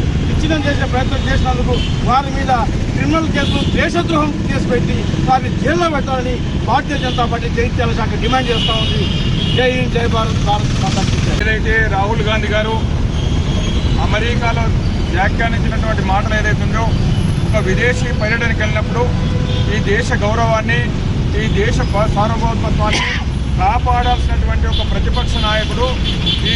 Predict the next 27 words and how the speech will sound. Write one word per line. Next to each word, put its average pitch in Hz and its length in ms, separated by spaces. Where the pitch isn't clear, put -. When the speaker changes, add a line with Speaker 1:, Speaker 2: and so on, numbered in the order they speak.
Speaker 2:
దేశంలో 254 520
ఉన్నటువంటి - 540
ప్రజల 202 220
మధ్య 226 320
విద్వేషాలు 240 640
రెచ్చగొట్టే 220 520
విధంగా, 208 320
ఈ - 20
దేశ - 160
గౌరవానికి 240 600
భంగం 247 320
కలిగించే 240 400
విధంగా, 208 320
ఈ 233 40
దేశంలో 262 460
ఉన్నటువంటి 240 460
ప్రజల్ని 247 360
అవమానించే 269 640
విధంగా 220 340
ఆయన 208 160
మాట్లాడిన 240 420
మాటలు 233 260
ఏవైతే 226 300
ఉన్నాయో, 240 240
వెంటనే 262 440
యావత్ 240 400
జాతికి 247 380